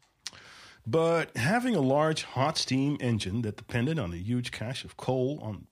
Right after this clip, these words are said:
on a big surface ship in the open air was quite different from having a large hot steam engine with a large cache of coal inside a small submersible with limited air that would sail below water. Monturiol quickly realized that a steam engine on board a submersible was a non-starter.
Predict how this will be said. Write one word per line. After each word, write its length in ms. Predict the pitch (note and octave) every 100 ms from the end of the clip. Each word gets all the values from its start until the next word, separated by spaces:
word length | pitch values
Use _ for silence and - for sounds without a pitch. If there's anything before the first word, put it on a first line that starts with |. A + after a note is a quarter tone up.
| -
on 140 | G#2+
a 40 | E2+
big 260 | G2 G2
surface 360 | - A#2+ G#2 -
ship 280 | - A#2+ -
in 40 |
the 100 | F#2+
open 280 | G#2+ A#2 F#2+
air 200 | C3+ E3+
was 140 | G#2
quite 400 | - C#3+ G#3+ -
different 360 | - E3+ - -
from 220 | - D#2+
having 360 | - G#2+ A2 G#2+
a 40 |
large 420 | D#2+ G#2+ A#2+ B2+
hot 260 | - A#2 C#3+
steam 320 | - B2 B2+
engine 380 | G#2+ G#2+ A2 C3
with 160 | G#2 F#2+
a 80 | F#2
large 320 | F#2 B2 -
cache 240 | F#2 F2
of 80 | -
coal 280 | - C3+ C3+
inside 360 | B2+ - A#2 G#2+
a 80 | F#2+ -
small 340 | - - A#2+ B2
submersible 540 | - A#2+ F3 - F#2
with 200 | D#2+ F2+
limited 300 | A#2 C#3 A#2+ C#3
air 280 | G#2+ G#2
that 140 | A#2+ G2+
would 160 | G2
sail 320 | - - G2 G#2
below 320 | A#2 B2 G2+
water. 480 | F#2 A#2 C#3+ D#3+ - - _ _ _ _ _ _ _ _ _ _ _
Monturiol 480 | C#3 F3 F3+ D#3+ D#3
quickly 280 | F3+ F#3 E3
realized 520 | C#3 C3+ A#2 B2 D3
that 80 | B2
a 40 |
steam 320 | - - C#3+
engine 280 | C#3 C3+ C#3+
on 140 | B2+ A2
board 200 | A2+ A#2
a 20 |
submersible 600 | - A#2+ A2 - G#2+ G#2
was 160 | F#2+
a 40 | G#2+
non-starter. 680 | A2 A#2 A2 G2 C#2 -